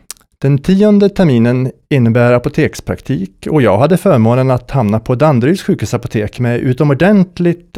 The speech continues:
engagerade farmaceuter inom sjukhusfarmaci och kliniska frågeställningar. Det var idel öppna dörrar, och jag fick en god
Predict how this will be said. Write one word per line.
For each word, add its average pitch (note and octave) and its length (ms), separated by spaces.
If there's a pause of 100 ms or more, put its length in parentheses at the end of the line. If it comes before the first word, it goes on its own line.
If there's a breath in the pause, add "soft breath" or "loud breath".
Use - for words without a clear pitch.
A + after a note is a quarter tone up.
engagerade B2 840
farmaceuter A#2 880
inom A2+ 260
sjukhusfarmaci A2+ 1200 (240 soft breath)
och - 340
kliniska A#2 680
frågeställningar. - 960 (1300 loud breath)
Det C3+ 60
var D3+ 80
idel F#3 440
öppna C3 400
dörrar, A2+ 480
och A#2 180
jag A2+ 140
fick B2+ 200
en B2+ 180
god F3 500